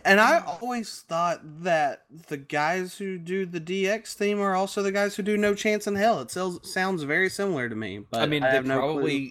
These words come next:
Speaker 1: clue.
Speaker 2: are. Like, it's all just Jim
Speaker 1: Yeah.
Speaker 2: Johnson guys. Like, it's an
Speaker 1: Uh,
Speaker 2: actual
Speaker 1: that's
Speaker 2: band.
Speaker 1: fair. But it, but, but distinctly, like, voice-wise and
Speaker 2: Yeah.
Speaker 1: the concept of rapping, which I think is interesting.
Speaker 2: Yeah.
Speaker 1: And it would be those two songs. Like,
Speaker 2: Yeah,
Speaker 1: it's a
Speaker 2: that's not,
Speaker 1: very
Speaker 2: it's a good point.
Speaker 1: strange paradigm.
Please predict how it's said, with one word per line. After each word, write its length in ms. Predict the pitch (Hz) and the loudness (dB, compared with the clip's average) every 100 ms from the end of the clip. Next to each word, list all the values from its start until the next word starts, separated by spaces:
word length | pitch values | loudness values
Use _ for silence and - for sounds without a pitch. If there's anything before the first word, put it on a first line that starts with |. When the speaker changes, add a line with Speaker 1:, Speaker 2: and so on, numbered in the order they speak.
| - | -8
Speaker 1:
clue. 80 | |
Speaker 2:
are. 280 | 113 151 285 | -2 -2 -2
Like, 140 | 269 170 | -2 -4
it's 160 | 151 | 0
all 140 | 226 370 | 0 0
just 240 | 311 131 | -4 -6
Jim 160 | 151 160 | -2 2
Speaker 1:
Yeah. 80 | 131 | 4
Speaker 2:
Johnson 300 | 123 170 131 | 2 0 -6
guys. 420 | 110 101 131 202 - | -4 -2 -2 -2 -4
Like, 380 | 127 120 - - - - | -4 -4 -6 -20 -20 -6
it's 100 | 170 | -2
an 100 | 185 | 2
Speaker 1:
Uh, 60 | |
Speaker 2:
actual 240 | 202 139 135 | 2 2 2
Speaker 1:
that's 240 | 165 139 | 2 2
Speaker 2:
band. 60 | 151 | 2
Speaker 1:
fair. 220 | 123 117 - - - - | 2 0 -4 -20 -4 4
But 120 | 190 | 6
it, 80 | 202 - - _ _ - | 6 -2 -16 _ _ -10
but, 260 | 214 214 185 | -4 -4 -2
but 180 | 196 180 | -2 -2
distinctly, 500 | 185 - 247 240 214 | -4 -4 -4 -2 -2
like, 200 | 190 147 | 0 -2
voice-wise 960 | 139 156 165 196 - 175 175 170 165 | -4 -6 -6 -6 -6 2 4 4 0
and 140 | 160 147 | -4 0
Speaker 2:
Yeah. 120 | 220 | 0
Speaker 1:
the 60 | |
concept 460 | - 165 165 160 147 | 0 -2 -2 -2 -6
of 60 | 143 | 0
rapping, 340 | 147 147 156 | 0 0 -4
which 240 | 151 147 - _ - | -6 -8 -10 _ -4
I 60 | 175 | -2
think 200 | 220 220 | 0 -2
is 100 | 208 | 0
interesting. 680 | 254 277 147 - 135 123 120 | 0 0 -2 -4 -4 -4 -4
Speaker 2:
Yeah. 180 | 156 254 - | -2 -4 -2
Speaker 1:
And 100 | 143 | -2
it 80 | 143 | 0
would 140 | 143 | 2
be 160 | 139 156 | 2 2
those 320 | 143 143 135 | 2 -2 -2
two 160 | - 127 | -6 -6
songs. 580 | - 147 101 78 - 151 135 123 | 0 0 0 -8 -12 -10 -8 -4
Like, 200 | 123 151 | -2 2
Speaker 2:
Yeah, 120 | 208 | 0
Speaker 1:
it's 200 | - - | 0 -8
a 40 | |
Speaker 2:
that's 160 | 120 127 | -6 -4
not, 60 | 151 | 0
Speaker 1:
very 420 | 135 131 120 117 | 2 2 -2 -8
Speaker 2:
it's 80 | - | -14
a 40 | - | -10
good 140 | 143 | -8
point. 120 | 131 | -2
Speaker 1:
strange 440 | 147 131 117 113 - _ - | 0 0 -2 -6 -10 _ -10
paradigm. 560 | 120 107 110 104 - | -8 -6 -8 -10 -12